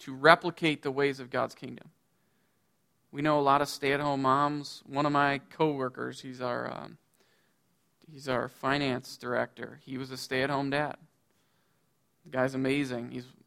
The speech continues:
he's one of the most amazing parents I've ever met. Um, <laughs> and I'll tell you, the more I get to know him and talk to him, the more I realize this guy nailed it with his kids in regard to establishing the ways of God's kingdom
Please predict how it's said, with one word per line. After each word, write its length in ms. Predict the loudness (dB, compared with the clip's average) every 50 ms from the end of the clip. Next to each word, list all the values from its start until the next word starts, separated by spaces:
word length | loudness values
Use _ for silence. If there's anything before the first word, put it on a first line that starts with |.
| _ -20
he's 160 | -20 -16 -12
one 140 | -8 -6 -4
of 80 | -4 -4
the 40 |
most 240 | -4 -4 -6 -6 -8
amazing 400 | -6 -6 -6 -6 -4 -6 -8 -8
parents 380 | -6 -4 -2 -2 -2 -4 -4 -6
I've 140 | -6 -6 -6
ever 180 | -8 -8 -6
met. 260 | -6 -4 -4 -6 -6 -10 _ _ _ _ _ _ _ _ _ _ _ _ _ _ _ _ -18
Um, 400 | -16 -12 -10 -10 -10 -10 -10 -14 -16 -20 _ _ _ _ _ _ _ _ _ _ _ _ _ _ _ -16
<laughs> 580 | -12 -12 -12 -12 -14 _ _ _ -20 -20 -12 -4
and 100 | -2 -2
I'll 80 | -2
tell 220 | 2 4 4 4 6
you, 200 | 4 2 0 -2
the 80 | -4 -4
more 200 | -2 0 2 0
I 60 | 0
get 160 | 0 -4 -6
to 60 | -4
know 260 | 0 2 2 2 2
him 60 | 2 0
and 120 | 0 2
talk 280 | 4 4 4 4 4 0
to 100 | -8 -6
him, 120 | -6 -6
the 80 | -6 -6
more 240 | -4 -2 0 0
I 100 | 2 0
realize 500 | 0 0 -2 0 2 2 2 0 -2 -8 -10 -4
this 220 | -2 -2 -2 -2
guy 380 | -4 -2 -2 0 0 0 -2 -2
nailed 480 | -4 -6 -4 -4 -2 -2 -4 -4 -4 -6
it 160 | -6 -8 -8 _ -16
with 140 | -16 -14 -12
his 180 | -12 -12 -12 -12
kids 400 | -14 -16 -14 -14 -14 -18 -20 _ _ _ _ _ _ _ _ _ _ _ _ _
in 200 | -6 -4 -4 -4
regard 600 | -4 -4 0 2 4 4 4 4 2 0 -4 -8
to 180 | -10 -10 -8 -8
establishing 800 | -8 -8 -10 -6 -2 0 2 2 2 0 -4 -10 -8 -8 -8 -8
the 80 | -8
ways 280 | -6 -6 -6 -6 -6 -10
of 120 | -12 -6
God's 300 | -4 -2 -2 -2 -4 -8
kingdom 560 | -14 -8 -6 -4 -4 -4 -6 -10 -12 -12 -16